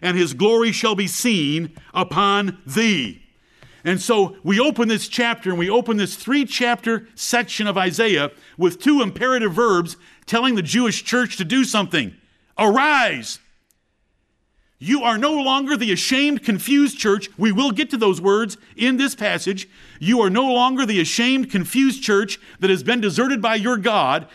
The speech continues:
and had to spend seventy years captive in Babylon. You will no longer be the obscure nation from Zerubbabel to John the Baptist without a king. The kings were hidden for four hundred years.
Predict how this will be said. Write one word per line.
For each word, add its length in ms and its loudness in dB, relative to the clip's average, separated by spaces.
and 120 0
had 140 2
to 80 2
spend 320 -2
seventy 320 0
years 240 -2
captive 400 -2
in 100 0
Babylon. 540 0
You 180 4
will 140 2
no 140 2
longer 380 0
be 160 -2
the 140 -2
obscure 560 0
nation 580 0
from 480 0
Zerubbabel 720 2
to 100 2
John 300 0
the 80 0
Baptist 560 0
without 280 4
a 60 2
king. 540 -2
The 80 -2
kings 280 0
were 140 0
hidden 460 -4
for 140 -2
four 260 0
hundred 220 -2
years. 420 0